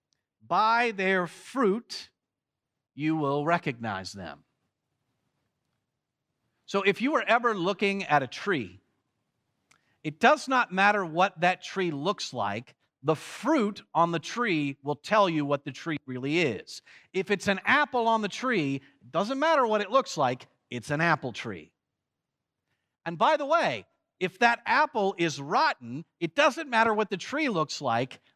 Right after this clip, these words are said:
there's rottenness in the tree, right? A, a tree with rot in it will produce spoiled fruit.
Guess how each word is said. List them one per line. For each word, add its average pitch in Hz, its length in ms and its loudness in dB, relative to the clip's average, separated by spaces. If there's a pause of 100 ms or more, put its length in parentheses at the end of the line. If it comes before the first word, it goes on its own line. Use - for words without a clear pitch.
there's 185 380 2
rottenness 165 920 0
in 196 200 2
the 185 80 -2
tree, 170 520 -2 (480)
right? 165 300 0
A, 151 160 -2 (240)
a 156 80 4
tree 262 340 -2
with 226 220 0
rot 196 480 0
in 156 180 -2
it 170 180 -4 (340)
will 170 160 0
produce 180 640 -4 (140)
spoiled 185 640 0
fruit. 233 440 -2